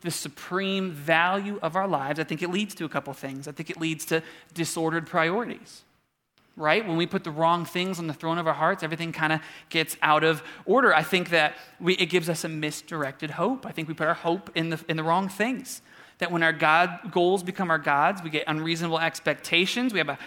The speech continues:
a shoddy foundation of our lives, we have an ever-changing target, and we have a disappointing reality sometimes, because I think that our hearts are meant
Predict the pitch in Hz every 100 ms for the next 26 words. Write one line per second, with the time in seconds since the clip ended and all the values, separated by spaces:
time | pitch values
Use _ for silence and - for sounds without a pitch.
0 | - 160 - - 147 175 190 190 175 165
1 | 165 175 - 214 220 202 220 262 202 170
2 | 175 214 208 180 180 185 170 - 156 180
3 | 214 - - - _ 175 170 156 151 160
4 | 156 170 165 180 - 156 151 151 156 156
5 | 151 156 151 240 247 151 - 143 147 139
6 | 139 151 156 175 180 175 156 - - 151
7 | 151 135 120 202 269 165 170 160 156 156
8 | 165 196 247 -